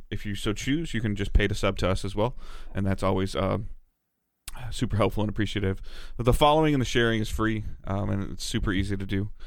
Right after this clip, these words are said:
So just please consider, uh, following, liking, sharing, anything that we have linked in the show notes. We'd appreciate it.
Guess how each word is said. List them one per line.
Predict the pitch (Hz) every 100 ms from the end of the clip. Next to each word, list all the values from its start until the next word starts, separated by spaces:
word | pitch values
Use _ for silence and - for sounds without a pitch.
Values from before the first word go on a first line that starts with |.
| - -
So | 98 95
just | 95
please | - 104 -
consider, | 101 104 98 101
uh, | 85 98 -
following, | - 107 104 104
liking, | 101 101 107 98
sharing, | - 98 98 - - - _ _ _ _ - -
anything | 120 117 110 113
that |
we | 95
have | 107 101
linked | 113 -
in | 104
the |
show | 98 101
notes. | 90 -
We'd | 98 87
appreciate | 92 98 - -
it. | -